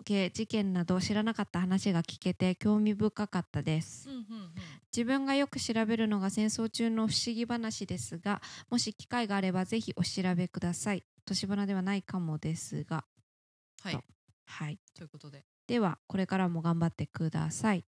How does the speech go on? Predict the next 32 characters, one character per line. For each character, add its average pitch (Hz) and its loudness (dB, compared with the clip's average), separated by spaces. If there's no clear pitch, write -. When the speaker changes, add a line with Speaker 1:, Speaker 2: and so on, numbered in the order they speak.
Speaker 1:
て 156 -2
い 156 2
う 156 2
Speaker 2:
あ - 2
り 156 4
が 156 2
と 156 0
う 156 0
ご 156 -2
ざ 175 -6
い 185 -14
ま 196 -12
す。 185 -10
Speaker 1:
こ 185 -4
と 175 0
で、 233 2
ま 208 -4
あ、 - -14
私 247 -2
も 269 2
戦 262 4
争 262 2
も 254 4
の 247 0
好 - -10
き 247 -4
な 208 2
の 170 -2
で、 180 0
Speaker 2:
う - -6
ー 254 -8
ん。 262 -18